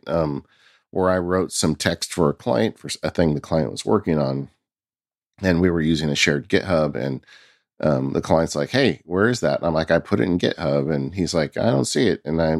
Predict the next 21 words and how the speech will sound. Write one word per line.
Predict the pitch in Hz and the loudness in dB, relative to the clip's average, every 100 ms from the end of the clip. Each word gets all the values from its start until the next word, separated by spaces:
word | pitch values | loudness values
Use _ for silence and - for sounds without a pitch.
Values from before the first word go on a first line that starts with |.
| - | 0
I, | 76 - | 0 0
so | - 123 107 - - - | 0 0 0 -10 -20 -14
we | - 123 120 | -4 0 2
were | 123 | 0
talking, | 117 160 156 110 101 - | 0 0 2 2 0 0
and | 120 | 0
the, | 107 - _ | 0 -2 _
the | - | -4
fundamental | - 147 135 98 | 0 2 2 0
problem | - 123 110 | -2 0 0
is | 87 - | 0 -2
I'm | 101 | 0
not | 98 - | 0 0
good | 98 87 | 0 0
at | - | 0
GitHub. | 92 - 113 120 120 | -2 0 2 2 0
I | 85 | 0
don't | 90 | 2
use | 78 92 | 0 0
it | 101 | 0
enough. | 113 135 135 - | 0 0 -4 -12